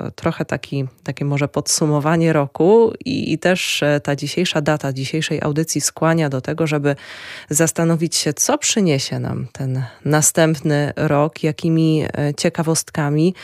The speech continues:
nas zaskoczy, ale też, e, czy jesteśmy gotowi na zmiany, które są coraz szybsze w dzisiejszym świecie. Chciałabym, żeby to był punkt wyjścia. E, a zaprosiłam też panią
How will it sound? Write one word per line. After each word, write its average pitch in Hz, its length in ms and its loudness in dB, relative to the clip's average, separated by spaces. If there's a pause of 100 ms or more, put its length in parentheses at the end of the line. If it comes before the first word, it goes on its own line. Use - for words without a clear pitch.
(380)
nas 156 300 2
zaskoczy, 160 680 0
ale 220 500 2
też, - 600 0
e, 220 140 4
czy 226 160 0
jesteśmy 262 420 4
gotowi 220 500 2
na 139 460 0
zmiany, 151 440 2
które 156 220 -2
są 151 180 -2
coraz 165 320 -2
szybsze - 400 0 (440)
w 135 160 0
dzisiejszym 156 500 0
świecie. 156 460 0 (640)
Chciałabym, 196 440 4
żeby 170 180 2
to 175 120 0
był 175 160 2
punkt 185 480 0
wyjścia. 139 540 -2 (280)
E, 139 600 -2 (140)
a 151 260 2
zaprosiłam 165 540 2
też - 180 -2
panią 170 520 4